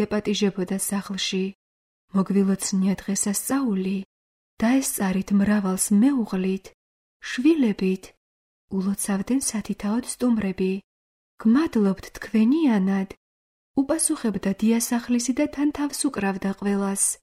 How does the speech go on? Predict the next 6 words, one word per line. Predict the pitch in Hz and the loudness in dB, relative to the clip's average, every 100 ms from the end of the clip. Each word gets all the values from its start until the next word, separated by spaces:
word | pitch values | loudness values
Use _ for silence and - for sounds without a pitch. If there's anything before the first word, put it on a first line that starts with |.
| _ _ _ _ _ - | _ _ _ _ _ -2
„აბა | 196 254 302 | 0 2 0
მზად | 277 240 240 196 | 2 2 2 0
ახარ, | - 262 - | 0 -2 -2
ეფემია | 208 - 226 214 269 | -4 0 2 4 4
ქალო?“, | 320 226 196 190 190 196 _ _ _ _ _ _ - | 0 -2 0 0 -2 -6 _ _ _ _ _ _ -8
დაეკითხა | 196 190 180 190 - | -4 -4 -4 -8 -6